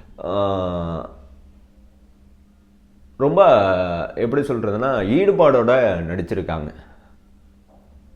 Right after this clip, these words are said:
ரொம்ப ரொம்ப ஈடுபாடோட நடிச்சிருக்காங்க. So இந்த கதை பர்டிகுலரா வந்து அஜித் இவங்களுக்கு ரொம்பவே பிடிச்சிருக்கு போல இருக்கு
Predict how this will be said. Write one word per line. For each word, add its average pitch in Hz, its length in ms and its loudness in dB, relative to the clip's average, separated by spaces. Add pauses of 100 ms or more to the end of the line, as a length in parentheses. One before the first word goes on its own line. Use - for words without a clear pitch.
ரொம்ப 135 300 -2
ரொம்ப 180 200 2
ஈடுபாடோட 123 720 0
நடிச்சிருக்காங்க. 82 640 -8 (640)
So 165 160 0
இந்த 214 380 2
கதை 180 240 2
பர்டிகுலரா 143 520 -2
வந்து 120 380 -4
அஜித் 143 320 -6
இவங்களுக்கு 98 720 -4
ரொம்பவே 151 480 -2
பிடிச்சிருக்கு 123 680 -4
போல 82 140 -8
இருக்கு - 200 -14